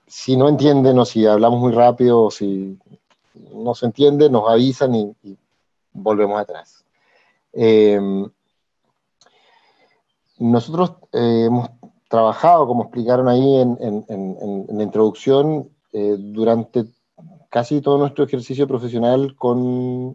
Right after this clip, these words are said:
con tierra, eh, y en diferentes técnicas, y durante ese proceso hemos desarrollado algo que hoy día se llama, eh,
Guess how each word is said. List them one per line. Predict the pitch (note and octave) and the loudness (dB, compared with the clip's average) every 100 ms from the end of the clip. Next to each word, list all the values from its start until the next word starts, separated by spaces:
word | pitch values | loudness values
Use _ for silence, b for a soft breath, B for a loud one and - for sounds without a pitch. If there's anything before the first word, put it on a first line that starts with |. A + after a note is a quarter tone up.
| _ | _
con | - A#2 A#2+ A#2+ | -10 -10 -8 -12
tierra, | - A2 F2 A2 G#3 _ _ _ _ _ _ - | -4 -2 -2 -4 -6 _ _ _ _ _ _ -10
eh, | A2 G#2 F#2+ F#2+ F#2 - _ _ | -4 -2 -2 -4 -6 -12 _ _
y | A2+ B2+ C#3+ | -10 -4 2
en | C#3+ C3 | 2 2
diferentes | A#2 B2 B2+ C#3 C#3 | -2 -2 -2 -2 0
técnicas, | D3 B2+ A2+ C#3 F#3 _ _ _ _ _ _ _ _ _ _ - | 0 0 -2 -4 -6 _ _ _ _ _ _ _ _ _ _ -10
y | B2+ | -6
durante | B2 C3 D#3+ E3 | 0 0 0 -2
ese | F#3 F#3+ | -2 -2
proceso | F#3 - D3+ F3+ E3+ G3 F#3 | -2 -2 -2 -2 -4 -2 -2
hemos | E3+ D#3+ - - | -2 -6 -10 -12
desarrollado | B2+ A2+ B2 B2 B2 C3+ D3 D3 D3 D3 D3 - | -8 -4 -2 0 2 4 4 4 4 4 0 -2
algo | B2+ B2+ C3 A#2+ | -2 -2 -4 -4
que | A#2+ | -2
hoy | A#2+ | -2
día | C3 C3 B2+ _ _ | 0 0 -2 _ _
se | _ A2+ | _ -8
llama, | A2+ A2 A2+ A2 A2 A2 - | -4 -2 -2 -4 -6 -10 -12
eh, | F#2+ F2+ - - - | -12 -10 -12 -16 -20